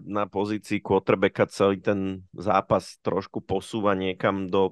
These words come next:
takej ťažšie predikovateľnej zóny, ale Browning,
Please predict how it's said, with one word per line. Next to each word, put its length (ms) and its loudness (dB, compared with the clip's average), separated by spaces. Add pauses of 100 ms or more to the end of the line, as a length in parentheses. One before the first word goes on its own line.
(160)
takej 320 -2
ťažšie 400 2
predikovateľnej 1120 0
zóny, 480 2 (800)
ale 880 6 (100)
Browning, 600 4